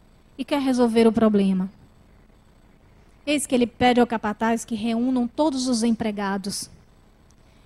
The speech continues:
porque ele precisa ter uma conversa com aqueles entes, aquelas pessoas.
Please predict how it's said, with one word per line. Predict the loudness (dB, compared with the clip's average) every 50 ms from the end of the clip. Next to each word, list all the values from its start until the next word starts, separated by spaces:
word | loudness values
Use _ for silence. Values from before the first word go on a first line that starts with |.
| -2
porque | 0 0 0 2 2
ele | 0
precisa | 0 -2 -4 -8 -8 -8 -8 -6 -6 -6
ter | -4 -4 -2 0
uma | 2 2 0
conversa | 0 0 -2 0 0 0 0 0 0 -2 -4 -6 -6
com | -2 -2
aqueles | -2 0 0 0 0 0 -2 -4 -6 -10 -14 -16 -20 -20 -20 _ _ _ _ _ _ _ -20 -20 -20 -20 _ _ -20 -20 -20 -20 -10 -2
entes, | 0 2 2 2 0 -2 -6 -8 -10 -10 -12 -16 -18 _ -20
aquelas | -18 -8 -4 -2 -2 -2 -2
pessoas. | -4 -4 -4 -4 -4 -6 -6 -6 -8 -12 -14 -16 -18 -20